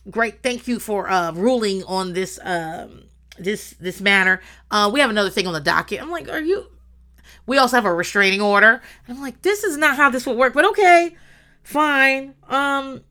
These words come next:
could you grant us a restraining order because she's being mean to the future Missus Gale on the internet?" And the judge's like, "Yep, let me do that. Stay three hundred yards away from them." So, of course, as soon as the gavel goes, she runs after them, chasing them. Everybody trying to hold her back. She gets on live.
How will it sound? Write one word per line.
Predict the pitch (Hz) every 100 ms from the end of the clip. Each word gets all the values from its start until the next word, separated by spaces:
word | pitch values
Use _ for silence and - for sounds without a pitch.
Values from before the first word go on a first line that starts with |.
| -
could | 311 254
you | 349
grant | 330 330
us | 320
a |
restraining | 269 262 302 294 285
order | 269 269 269
because | 269 262
she's | 285 247
being | 262 254 254
mean | 262 254
to | 240
the | 220
future | 294 277 - 247 240 - _
Missus | - 254 254 196
Gale | 233 247 240
on | 233
the |
internet?" | 208 240 262 247
And | 226
the |
judge's | 208 262 214
like, | 156
"Yep, | 160 247 - - -
let | - 247
me | 320 381
do | 392 480
that. | 180 - -
Stay | - 180
three | 185 269
hundred | 302 320
yards | 330 339 330
away | 339 339
from | 349
them." | - - _ _ - _
So, | - 262
of | 262
course, | 381 359
as | 269
soon | 330
as | 240
the |
gavel | 226 247 247 208
goes, | 196 185
she | 269
runs | 185 208 220
after | 214 202 190
them, | 156 160 190 - - - _ _ _ _ _ _ _
chasing | - 233 247 220
them. | 180 180
Everybody | 220 240 233
trying | 226
to | 165
hold | 185 214
her | 202
back. | 214 202
She | -
gets | 240 269
on | 233 196
live. | 220 220